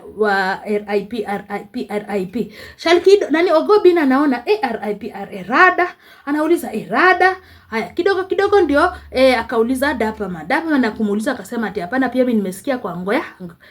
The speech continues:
Oga Obinna akashtuka. She, he was like, "Mm, ango yake aje sasa? Wewe mwenyewe mnaongea kitu yenye mnajua." Sasa si ndio hiyo kidogo kidogo Ogobina kuconfirm kupatikana Shalkido amekuwa mkufi. We, mambo ni mengi.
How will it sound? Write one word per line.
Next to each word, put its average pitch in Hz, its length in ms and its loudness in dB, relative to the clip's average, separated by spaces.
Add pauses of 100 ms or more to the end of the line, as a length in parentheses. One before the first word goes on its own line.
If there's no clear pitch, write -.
(220)
Oga 311 260 2
Obinna 359 340 2
akashtuka. 226 720 -12
She, 285 280 -6
he 285 160 2
was 269 240 2
like, 233 340 -2
"Mm, 262 280 2 (320)
ango 285 220 2
yake 339 200 -2
aje 214 200 -2
sasa? 214 180 -2
Wewe 370 220 4
mwenyewe 381 240 0
mnaongea 285 240 2
kitu 294 180 -6
yenye 254 140 0
mnajua." 240 540 0 (460)
Sasa 440 400 2
si 370 60 -2
ndio 330 120 2
hiyo 392 120 4
kidogo 262 340 2
kidogo 226 1120 2 (220)
Ogobina 233 460 -2
kuconfirm 196 800 -6
kupatikana 202 600 -8
Shalkido 180 560 -6
amekuwa 165 300 -8
mkufi. 175 640 -10
We, 277 160 2 (240)
mambo 175 300 -10
ni 156 100 -10
mengi. 139 420 -14